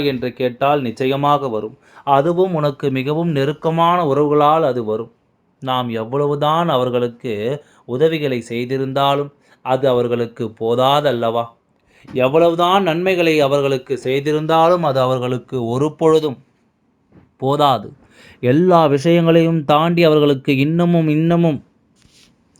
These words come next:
என்று எதையோ உன்னிடத்தில் எதிர்பார்த்து நின்று கொண்டிருக்கின்றார்கள்.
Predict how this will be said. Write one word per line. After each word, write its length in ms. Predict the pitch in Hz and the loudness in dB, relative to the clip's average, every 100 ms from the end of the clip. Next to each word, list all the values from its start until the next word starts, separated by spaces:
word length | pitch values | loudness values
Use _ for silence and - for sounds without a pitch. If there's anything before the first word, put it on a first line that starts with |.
| _ | _
என்று 380 | 135 143 143 135 104 131 156 - - - | -2 0 0 0 2 -2 -4 -12 -20 0
எதையோ 440 | 131 131 160 165 180 | 2 4 4 6 6
உன்னிடத்தில் 540 | 180 147 151 151 156 | 4 4 2 2 0
எதிர்பார்த்து 600 | 131 139 151 - 156 170 165 | 0 0 0 2 2 0 -4
நின்று 300 | 131 135 156 | -8 -6 -4
கொண்டிருக்கின்றார்கள். 1000 | 143 127 120 113 123 117 117 110 107 117 | -4 -4 -4 -8 -10 -8 -6 -6 -8 -18